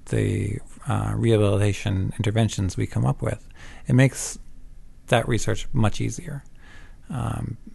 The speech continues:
because we have the scanner right here and we're in control of the sequences we run and, um, the hardware that we're, that we use. And it really sort of streamlines,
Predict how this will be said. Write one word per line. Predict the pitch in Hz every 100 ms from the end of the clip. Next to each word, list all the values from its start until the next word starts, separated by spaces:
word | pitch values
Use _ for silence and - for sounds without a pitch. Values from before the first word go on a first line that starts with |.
| - - -
because | - 113 107 98
we | 101
have | 95 98 98 -
the | -
scanner | - 107 101
right | 98 104
here | 123 165 151
and | 123 104
we're | 104 101
in | 98
control | 104 - 107 98 98
of | 123 110
the | 107
sequences | - 180 165 143 143 127
we | 131
run | 123 120 117 117 117 113
and, | - 98 98 98 - - - - - - -
um, | - 98 98 101 98 101 - -
the | -
hardware | - 127 131 117 113 110
that | 107 113
we're, | 110 107 110 - - - 165 147
that | 135 127 -
we |
use. | 113 107 107 107 104 - - - - - - -
And | - 113 104 101 104 -
it | 120 107 - 196
really | 135 117 107 101
sort | - 113
of | 101
streamlines, | 95 - - 131 127 110 95 92 92 90 92